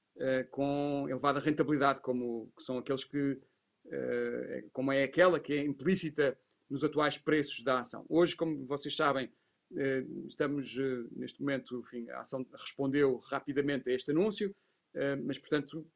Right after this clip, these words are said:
diria que continuamos ainda, do nosso ponto de vista, eh, a tradar a desconto, eh, e, portanto,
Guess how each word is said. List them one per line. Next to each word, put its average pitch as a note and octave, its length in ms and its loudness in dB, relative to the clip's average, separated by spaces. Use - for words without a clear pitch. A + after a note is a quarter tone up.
diria A#2+ 800 -6
que B2+ 300 0
continuamos B2 500 -6
ainda, B2+ 380 2
do A#2+ 140 -10
nosso - 180 -6
ponto B2+ 200 -6
de B2+ 80 -2
vista, C#3 220 0
eh, B2+ 480 -2
a C3 40 -6
tradar D3 360 4
a C#3 40 2
desconto, D#3 600 0
eh, C3 440 2
e, - 60 -8
portanto, C#3+ 840 0